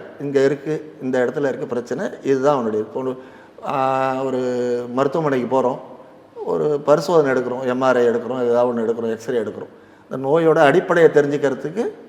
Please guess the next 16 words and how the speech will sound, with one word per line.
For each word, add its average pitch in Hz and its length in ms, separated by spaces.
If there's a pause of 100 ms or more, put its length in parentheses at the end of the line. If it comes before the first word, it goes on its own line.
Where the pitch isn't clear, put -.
(100)
ஜோதிடம் 135 420
உதவுதுன்னா, 113 540 (560)
மருந்துகள் 180 520
உதவுதுன்னா, 123 520
இந்த 175 240
இடத்துல 175 540 (120)
இந்த 143 120
நோயை 165 520 (1040)
கட்டுக்குள் 202 440
வைக்கிறதில்ல, 113 440 (100)
நோயோட 170 460
வேரை 165 300
கண்டுபிடிச்சு 151 580 (480)
இந்த 151 140
நோய் 190 180
மீண்டும் 185 600